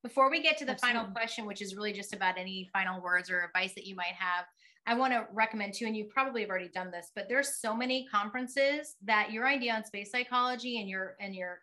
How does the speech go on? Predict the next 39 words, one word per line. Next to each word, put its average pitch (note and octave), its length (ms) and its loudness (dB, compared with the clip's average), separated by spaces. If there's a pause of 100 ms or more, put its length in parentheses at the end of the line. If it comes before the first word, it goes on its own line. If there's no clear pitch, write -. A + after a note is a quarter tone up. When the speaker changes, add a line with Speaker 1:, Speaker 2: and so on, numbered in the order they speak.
(120)
Speaker 1:
you A3+ 120 -6
know, F#3+ 200 -2 (300)
your G#3+ 300 0
true D4+ 500 0 (120)
love A3+ 520 4
for G#3+ 180 -2
doing A#3+ 320 -2
what C4+ 240 2
you, G#3+ 300 -4 (420)
what A3+ 240 -4
you A#3 100 -2
enjoy, A#3+ 400 0
but - 140 -4
sharing A#3+ 440 0
that B3 200 2
passion A3+ 340 2
with F3+ 140 -6
others, C#4 520 2 (200)
the G#3+ 80 -2
Speaker 2:
Mm-hmm. G#3+ 80 6
Speaker 1:
idea A#3 160 2
of G#3+ 60 -2
the A3+ 80 -2
community A#3+ 640 2
that, A3 240 0 (200)
um, G3 200 -4
is G3+ 100 -10
so A#3+ 80 -4
important A#3 300 -4
to C#4 60 4
you. D#4 60 2 (400)
If A3 320 -10
you're B3 240 0
not B3+ 240 6
already A#3+ 360 0
publishing, A#3 560 -2
I G#3 80 2
think A#3 260 -4
you G3+ 80 -8